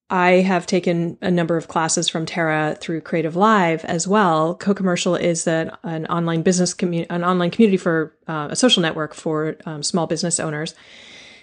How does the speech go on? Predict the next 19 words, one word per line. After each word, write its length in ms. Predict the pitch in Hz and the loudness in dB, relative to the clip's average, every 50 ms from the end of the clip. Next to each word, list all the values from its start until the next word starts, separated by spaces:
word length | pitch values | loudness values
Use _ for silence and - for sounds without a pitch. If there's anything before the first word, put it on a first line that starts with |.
| _ _ _ _ _ _ _ _ _ _ - | _ _ _ _ _ _ _ _ _ _ 0
And 440 | 208 202 196 190 190 196 190 - - - _ _ _ | 2 4 4 6 6 4 4 2 -2 -10 _ _ _
one 460 | - 185 196 196 202 233 247 277 302 320 | -6 -4 -2 2 4 4 4 6 4 6
of 460 | 285 254 233 220 208 202 - - - - | 6 6 6 4 4 0 -6 -14 -10 -4
Tara's 360 | - 220 208 202 202 190 - | 0 2 2 2 2 0 -2
classes 1040 | - - 202 185 180 190 190 - - 190 175 175 170 170 170 - - - - - - - _ _ _ _ _ _ _ _ _ - | -4 -2 0 0 2 0 0 0 0 2 2 2 2 0 -2 -2 -4 -6 -6 -6 -8 -12 _ _ _ _ _ _ _ _ _ -20
through 600 | - - - 208 202 190 185 185 180 180 180 175 175 | -20 -12 -2 2 4 6 6 6 6 4 2 0 -4
Creative 400 | - - - 180 165 170 165 - | -6 -6 -4 -4 -4 -4 -2 -2
Live, 600 | 214 247 302 349 320 214 175 175 175 175 175 - - - | 0 2 4 4 4 4 4 2 2 0 -2 -8 -12 -8
she 720 | - - - - 208 202 202 202 202 202 202 202 - - - - | -6 -4 -4 -2 0 2 2 2 4 2 2 2 0 -2 -6 -12
said, 600 | - - - 208 180 180 175 175 170 170 190 - _ _ _ _ | -10 -6 -2 0 2 2 2 2 0 -2 -6 -10 _ _ _ _
um, 580 | - 175 170 165 160 160 160 160 156 156 151 - _ _ _ _ _ - - _ _ _ - - | -8 -6 -6 -4 -4 -4 -6 -8 -8 -10 -12 -14 _ _ _ _ _ -20 -20 _ _ _ -8 -6
a 80 | 175 | -6
phrase 720 | - - - 311 339 359 311 208 175 170 175 180 180 - - - | -6 -2 0 2 4 6 6 4 4 4 2 0 -2 -4 -8 -8
that 580 | 175 185 175 170 170 170 170 170 - - _ _ _ _ _ _ - - | -2 0 0 2 2 2 2 0 0 -4 _ _ _ _ _ _ -2 0
I 80 | 190 | 0
think 240 | 190 - 277 262 240 | 2 2 2 2 2
about 420 | 214 190 170 165 160 165 - - _ - | 2 2 2 2 2 0 -4 -8 _ -12
so 500 | - - - - - 254 262 269 269 - | -8 -8 -6 -4 -4 -2 0 0 0 2
often 640 | - 196 208 220 214 - 180 151 151 156 175 214 | 4 4 4 4 2 0 -4 -4 -4 -4 -6 -6